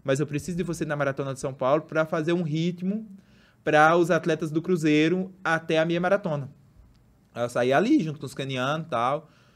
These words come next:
Tinha seis do Cruzeiro. É, ele faz-, sempre fazia uma pré-eleção antes, né, no sábado, aquela reunião, aquela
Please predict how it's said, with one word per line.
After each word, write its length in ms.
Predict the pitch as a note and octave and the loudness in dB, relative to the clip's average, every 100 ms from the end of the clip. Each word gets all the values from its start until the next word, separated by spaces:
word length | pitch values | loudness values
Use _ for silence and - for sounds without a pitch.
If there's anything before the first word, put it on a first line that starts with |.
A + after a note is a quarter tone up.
| _ _ | _ _
Tinha 160 | E3+ E3+ | -6 -4
seis 300 | E3+ C#3 B2 | -2 -2 -4
do 100 | A#2+ | -8
Cruzeiro. 440 | B2 B2 A2+ G2+ G#2+ - _ _ _ - | -10 -6 -6 -6 -12 -20 _ _ _ -20
É, 300 | - - G2+ | -20 -14 -10
ele 100 | A2 | -4
faz-, 160 | C3+ D3+ | -4 -4
sempre 220 | D#3 D3 | -6 -6
fazia 180 | B2+ C3+ | -6 -6
uma 60 | |
pré-eleção 580 | A#2+ A#2+ A#2+ A#2 B2 A#2 | -6 -6 -6 -6 -8 -6
antes, 460 | A2+ C#3+ D#3+ D#3 A2 | -4 -4 -4 -6 -8
né, 240 | A2+ A2 | -4 -4
no 240 | A2 A#2 A2+ | -6 -10 -10
sábado, 800 | - B2 E3 D#3 B2 A#2 G#2+ G#2 | -2 2 4 2 -2 -4 -4 -6
aquela 260 | G#2+ B2 A2+ | -4 -4 -4
reunião, 480 | A#2 C3 B2 A#2+ | -6 -10 -6 -4
aquela 280 | C3 C3 C3 | -4 -4 -6